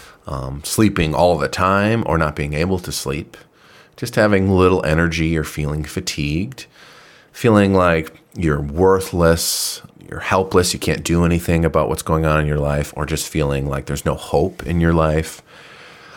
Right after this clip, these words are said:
um, having trouble concentrating, getting things done. Um, you can even have some psychomotor changes where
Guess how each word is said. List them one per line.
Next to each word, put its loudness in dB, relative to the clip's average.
um, -4
having 0
trouble 0
concentrating, 0
getting -2
things -2
done. 0
Um, -2
you -6
can -2
even 0
have -4
some -12
psychomotor 0
changes 0
where -2